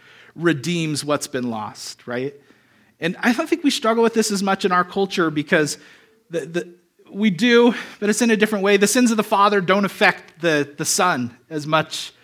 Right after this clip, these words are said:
as it did back then, where if a father made a mistake, generations paid for it. Now, this still happens in our world, right? Sins of the father. I think of mental health.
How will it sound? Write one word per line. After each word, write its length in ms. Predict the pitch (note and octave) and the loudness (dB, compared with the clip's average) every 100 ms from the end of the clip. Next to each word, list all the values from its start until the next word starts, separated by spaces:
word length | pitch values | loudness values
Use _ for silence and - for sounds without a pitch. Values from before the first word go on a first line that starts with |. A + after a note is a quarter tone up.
| - - _ | -20 -20 _
as 220 | - D3 C#3 | 4 4 4
it 100 | - | 0
did 200 | D#3 C#3 | -2 2
back 280 | B2+ - | 2 0
then, 200 | C#3 C3+ | -4 -4
where 160 | C#3 D3+ | 2 2
if 120 | C#3+ | 2
a 100 | B2+ - - - | -2 -6 -20 -20
father 360 | _ G#3+ A3+ A3+ | _ 8 8 8
made 200 | G#3+ G3+ | 6 4
a 60 | G3 | 2
mistake, 760 | F3 - G3 F3+ - - C#3+ | 0 2 2 2 0 -20 -12
generations 800 | B2+ F3 G3+ F#3+ F#3 F3+ E3 D#3+ | 2 4 4 2 2 0 -4 -8
paid 260 | - D#3 C#3 | -6 -6 -6
for 240 | - G#2 | -12 -14
it. 120 | - _ _ _ _ _ | -16 _ _ _ _ _
Now, 300 | F3 F#3+ C#3 - - - - _ _ | 0 4 4 2 -16 -20 -20 _ _
this 160 | A3+ A3+ | 0 2
still 220 | - G3 | 4 4
happens 580 | D#3 D3+ F#3+ G#3 A3 - - _ _ | 6 4 2 0 -2 -8 -20 _ _
in 140 | D#3+ E3 | 0 6
our 160 | E3 | 6
world, 400 | D3 D3+ F#3 A#3+ - _ _ _ _ _ _ _ | 6 2 2 0 -12 _ _ _ _ _ _ _
right? 340 | D3+ F#3+ G3 - | 4 4 4 -8
Sins 300 | - F#3+ F3+ | 0 2 2
of 60 | |
the 80 | F3 | 2
father. 460 | F3 F3 G3 G#3 A3+ - - _ _ | 4 4 4 0 -2 -10 -20 _ _
I 80 | B2+ | -14
think 160 | D#3+ | -8
of 60 | E3 | 0
mental 280 | F3+ F3+ D3+ | 2 2 2
health. 400 | F#3+ G#3+ - | 4 4 -2